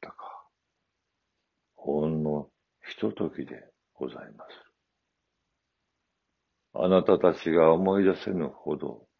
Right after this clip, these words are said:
古き宇宙の星には、無限に進化した星がございます。その進化から見れば、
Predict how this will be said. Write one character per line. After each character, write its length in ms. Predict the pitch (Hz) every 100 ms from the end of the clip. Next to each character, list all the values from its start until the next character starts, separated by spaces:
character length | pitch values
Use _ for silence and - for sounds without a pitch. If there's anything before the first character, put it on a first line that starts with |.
| _ _ _ _ -
古 380 | - 131 117
き 80 | - - - _ -
宇 200 | - 82
宙 320 | - 78 69
の 140 | 67 64
星 380 | - 65 -
に 140 | - -
は、 220 | 57 - - _ _ _ _ _ _ _ _ _ _ _ -
無 260 | 90 92
限 380 | 90 120 123 123
に 160 | 120 110
進 340 | - 117 92
化 260 | - 71 -
し 60 |
た 120 | -
星 300 | 62 62 - 69
が 180 | - - _ _ _
ご 160 | 69
ざ 140 | 64 60
い 60 |
ま 200 | 60 - -
す。 1600 | - _ _ _ _ _ _ _ _ _ _ _ _ _ _ -
そ 100 | 90
の 220 | 87 87
進 380 | - - 113 95
化 160 | 80 73
か 180 | 73
ら 160 | 71 69
見 180 | 71 80
れ 140 | 87
ば、 320 | - - -